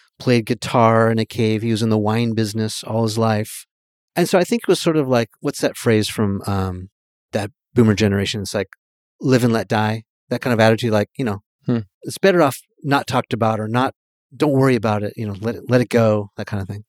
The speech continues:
Speaker 2: What questions did you have for him?
Speaker 1: I wanted to know where he'd been. I wanted to know what he was like, because I'd always been curious about this nature versus nurture thing. In, you know, my adopted family, I didn't grow up with a, with a father figure.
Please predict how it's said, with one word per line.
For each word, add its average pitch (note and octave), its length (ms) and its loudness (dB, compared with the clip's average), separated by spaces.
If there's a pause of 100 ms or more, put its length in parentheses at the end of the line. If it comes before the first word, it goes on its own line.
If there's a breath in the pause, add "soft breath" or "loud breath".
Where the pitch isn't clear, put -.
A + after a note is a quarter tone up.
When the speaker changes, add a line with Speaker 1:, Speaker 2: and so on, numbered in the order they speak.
Speaker 2:
What A#2 180 4
questions A#2+ 300 0
did G2 100 -2
you G2+ 60 6
have G2+ 120 4
for G#2+ 100 -2
him? G#2 200 0 (540)
Speaker 1:
I D3+ 80 -6
wanted A#3+ 280 0
to F3 120 2
know C3+ 680 2 (540)
where C#3+ 180 0
he'd C#3+ 240 -2
been. E3 160 0
I A2 80 0
wanted D3 240 0
to D3+ 80 -2
know A#2+ 140 2
what A#2+ 160 4
he B2+ 80 -2
was G#2+ 140 -4
like, G#2+ 420 -8 (480)
because C3+ 220 -2
I'd C#3+ 100 2
always E3+ 240 2
been D#3+ 120 0
curious C#3+ 320 -2
about A#2 140 -4
this A2 160 -4
nature A2+ 420 2
versus G2+ 320 -2
nurture G2+ 300 -4
thing. G2 240 -12
In, A#2 320 -8
you A2+ 140 -12
know, A2 100 -2
my B2 200 2
adopted C#3+ 360 -2
family, A2 400 -2
I A2+ 100 -8
didn't B2+ 180 -2
grow B2 120 6
up A2+ 100 0
with A#2 120 -4
a, G#2+ 80 -4 (180)
with A#2+ 120 -6
a A2+ 60 -2
father G#2+ 300 2
figure. G2 400 -2